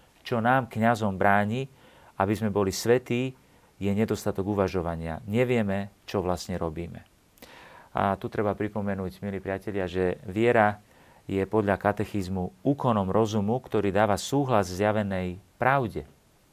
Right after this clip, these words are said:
Ak túto zjavenú pravdu nepozná, ťažko jej môže dávať súhlas.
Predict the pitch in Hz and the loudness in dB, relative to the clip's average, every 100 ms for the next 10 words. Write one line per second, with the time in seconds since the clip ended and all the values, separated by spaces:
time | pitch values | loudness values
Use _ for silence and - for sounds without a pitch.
0 | _ - _ _ _ - - - - - | _ -20 _ _ _ -20 -20 -20 -20 -20
1 | - _ 139 - 147 135 113 117 123 110 | -20 _ 0 2 2 4 6 6 6 2
2 | - 101 117 107 98 104 110 101 104 98 | 6 4 6 2 2 2 0 2 4 6
3 | 95 90 - - - 95 - 101 87 85 | 4 0 -12 -8 0 0 0 -2 -2 -4
4 | 85 90 85 82 80 78 - _ - 95 | -8 -8 -6 -6 -6 -10 -12 _ -8 -8
5 | 78 80 76 - | -6 -6 -8 -14